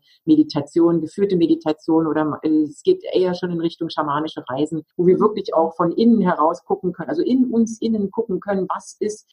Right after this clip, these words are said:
Speaker 1: unser ureigenes, was jetzt in diesem Ritual ans Licht kommen möchte, was sich zeigen möchte. Da können schon mal Tränen fließen. Das kann schon mal auch so sein, dass es wirklich so in die Emotionen reingeht, weil wir endlich, weil unser, äh, ja, äh, also irgendwas in uns sagt, „Ach Mensch, jetzt,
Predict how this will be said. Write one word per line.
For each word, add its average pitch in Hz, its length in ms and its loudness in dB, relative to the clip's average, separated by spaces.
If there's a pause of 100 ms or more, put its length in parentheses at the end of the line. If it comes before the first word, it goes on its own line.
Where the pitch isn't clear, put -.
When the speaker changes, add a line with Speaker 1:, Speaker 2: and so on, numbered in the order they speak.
Speaker 1:
unser 233 440 4
ureigenes, 208 680 -2
was 175 260 -4
jetzt 180 280 -4
in 180 80 -2
diesem 220 240 -2
Ritual 185 460 -2
ans 175 240 -8
Licht 214 260 -8
kommen 185 240 -2
möchte, 139 300 -8
was 156 140 -8
sich 180 180 -4
zeigen 180 400 -2
möchte. 143 380 -8 (120)
Da 165 80 -2
können 220 220 0
schon 247 120 4
mal 196 120 0
Tränen 254 320 0
fließen. 151 360 0
Das 151 180 -8
kann 202 140 -4
schon 214 140 -6
mal - 140 -4
auch 330 80 -6
so 185 120 -4
sein, 175 360 -4 (280)
dass 190 120 -4
es 208 140 -6
wirklich 233 300 -2
so 226 140 2
in 214 100 2
die 180 100 -2
Emotionen 202 480 -4
reingeht, 208 640 0 (140)
weil 190 140 0
wir 220 120 2
endlich, 247 420 -2 (260)
weil 180 180 0
unser, 180 340 0
äh, 170 220 -2
ja, 170 260 -2 (180)
äh, 170 120 -10 (100)
also 170 200 -6
irgendwas 226 400 2
in 196 100 -2
uns 202 180 -4
sagt, 202 220 -4
„Ach 180 120 -6
Mensch, 185 180 -2
jetzt, - 260 -10